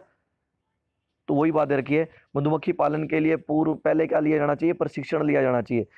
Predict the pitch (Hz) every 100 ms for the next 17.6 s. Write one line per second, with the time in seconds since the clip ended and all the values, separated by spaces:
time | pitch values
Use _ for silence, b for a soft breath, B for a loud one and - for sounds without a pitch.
0 | b b 165 165 175 170 139 127 156 160
1 | 160 156 147 143 160 139 127 131 151 139
2 | 139 135 - - b b 165 175 170 151
3 | 151 143 156 151 151 151 147 - 156 160
4 | 185 _ _ b b - 143 156 160 -
5 | 190 170 - 147 156 160 180 165 - -
6 | 196 175 - 180 160 151 135 123 127 123
7 | 139 160 160 156 139 160 165 147 147 -
8 | 196 180 - _ - 170 151 151 151 170
9 | 160 147 151 156 151 170 185 175 _ -
10 | 151 147 120 131 120 107 110 - b b
11 | b - 139 127 147 156 143 151 151 143
12 | - - 131 143 127 123 - 131 127 -
13 | 156 147 156 156 - 143 151 175 - 143
14 | 127 123 139 151 160 175 151 147 139 131
15 | - _ _ _ _ _ _ 147 135 135
16 | 160 160 170 165 151 - 170 180 160 170
17 | 156 143 147 131 127 117